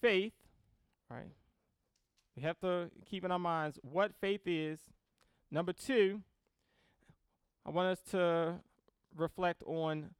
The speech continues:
suffering and perseverance. And then number three is justification. Those three things.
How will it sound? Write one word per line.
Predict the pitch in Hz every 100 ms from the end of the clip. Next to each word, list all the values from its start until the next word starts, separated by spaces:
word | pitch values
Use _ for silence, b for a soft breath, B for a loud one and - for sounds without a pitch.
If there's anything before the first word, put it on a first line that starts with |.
| _ _ _
suffering | - - 202 - 208 156
and | 170
perseverance. | - 196 185 165 196 165 170 - - - _ _ _ _ _ _ _ _ _ _ -
And | 147
then | 165 175 170
number | 170 160
three | - 208 226 170 180 180 _ _ _ _ _ _ _ _
is | 156 156 131
justification. | 123 156 - 147 139 160 131 107 104 - _ _ _ _ _ _ _ _ _ _ _ _ _ _ _
Those | 135 165 160
three | - 160
things. | 160 143 120 -